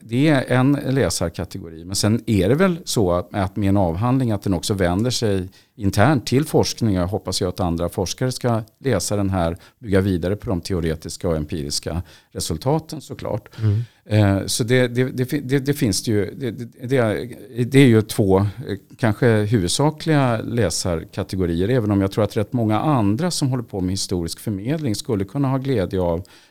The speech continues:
Speaker 1: både det teoretiska och det empiriska resultaten. Till exempel så, så tror jag att, eh, eh, människor som sysslar med utställningsverksamhet på museer skulle ha glädje av att ta,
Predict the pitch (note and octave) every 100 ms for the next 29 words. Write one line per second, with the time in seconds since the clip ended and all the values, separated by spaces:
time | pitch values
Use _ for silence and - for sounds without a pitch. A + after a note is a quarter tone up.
0 | - A2 G2+ D3 C#3+ - D#3 A2+ F#2+ -
1 | G2 - G2 F2+ G2+ F#2+ A2+ G2 G2 F2
2 | D#2+ F#2+ F2 - - F#2 - - G2+ B2+
3 | - G2+ - G2 F#2+ - - - _ _
4 | - A#2 G#2 - - A2+ - G2+ G2+ F#2+
5 | - G#2 F#2 - - G#2 F#2 F#2 F2 A2+
6 | F2 D2 - - G2+ F2+ F2 E2+ - -
7 | - G#2+ G#2+ F#2+ G#2+ G#2+ - G#2 - G2
8 | F#2+ F#2 F2+ E2+ G2 _ _ _ - B2+
9 | G#2+ - - G2 F2+ - G2+ F#2 - G#2
10 | F#2+ A2+ C#3 - B2+ A#2 - A#2+ D3+ F#3
11 | E3 - C3 B2+ B2+ C3 A#2+ F2 G#2 F#2
12 | F#2+ F#2+ - - A#2+